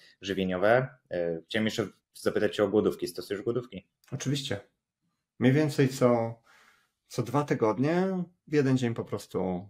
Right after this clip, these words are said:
Speaker 2: staram się nie jeść. I albo to są dwadzieścia cztery godziny, czyli po prostu zjem, nie wiem, w czwartek, mm, obiad o godzinie szesnastej, siedemnastej i cały piątek nie jem nic i po prostu wychodzimy wieczorem na kolację. E, albo cały piątek po prostu też nie jem.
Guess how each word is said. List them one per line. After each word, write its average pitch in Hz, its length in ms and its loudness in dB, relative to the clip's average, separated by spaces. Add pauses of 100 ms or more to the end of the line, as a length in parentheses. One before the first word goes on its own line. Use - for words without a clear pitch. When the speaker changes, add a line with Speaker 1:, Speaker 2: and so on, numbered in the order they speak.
(100)
Speaker 2:
staram 95 340 -2
się 90 160 -6
nie 85 220 -4
jeść. - 220 -12
I 117 60 4
albo 165 180 0
to 151 100 -2
są 127 200 0
dwadzieścia 113 340 -2
cztery 107 260 -6
godziny, 95 480 -4
czyli 220 180 -6
po 185 120 -6
prostu 117 360 -4 (380)
zjem, 98 380 -2
nie 87 100 -6
wiem, 82 140 -10
w - 60 -20
czwartek, - 580 -2 (640)
mm, 90 220 -18
obiad 95 320 2
o 95 40 -6
godzinie - 500 -10
szesnastej, - 580 -4
siedemnastej 92 760 -4 (480)
i 190 160 -8
cały 127 260 2
piątek 101 440 -2
nie 92 120 -2
jem 87 120 -2
nic 98 280 -4
i 87 40 -12
po 92 100 -8
prostu - 260 -10
wychodzimy 90 440 -6
wieczorem 90 360 -4
na 85 80 -8
kolację. 156 480 -4 (760)
E, 92 440 -2
albo 147 240 -2
cały 123 220 2
piątek 95 320 -2
po 90 100 -6
prostu - 280 -8
też - 180 -16
nie 82 120 -8
jem. 67 160 -12